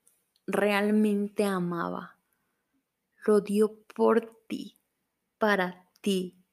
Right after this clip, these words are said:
para tener una comunión, para poder hablar cara a cara. No desaproveches la oportunidad de hablar cara a cara con Él, porque hay oportunidades y hay cosas que debemos aprovechar diario,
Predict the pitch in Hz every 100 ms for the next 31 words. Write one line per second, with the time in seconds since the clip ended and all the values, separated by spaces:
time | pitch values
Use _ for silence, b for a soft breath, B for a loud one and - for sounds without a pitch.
0 | _ _ _ _ _ 185 180 175 175 180
1 | 175 190 214 208 202 208 214 214 190 180
2 | 180 180 - 175 - _ B B B -
3 | 196 190 185 202 190 196 220 233 226 220
4 | - 214 202 208 208 190 175 170 190 240
5 | 240 277 214 190 196 214 226 226 220 202
6 | 196 196 190 190 240 240 196 220 - -
7 | 202 196 196 196 190 190 190 190 190 202
8 | 202 185 180 B B B B B _ _
9 | _ _ - 196 208 220 214 208 196 185
10 | 185 190 208 214 - - - 196 196 196
11 | 214 196 214 214 214 220 202 196 269 185
12 | 185 180 180 185 214 208 190 185 202 208
13 | - _ _ 190 190 175 170 175 -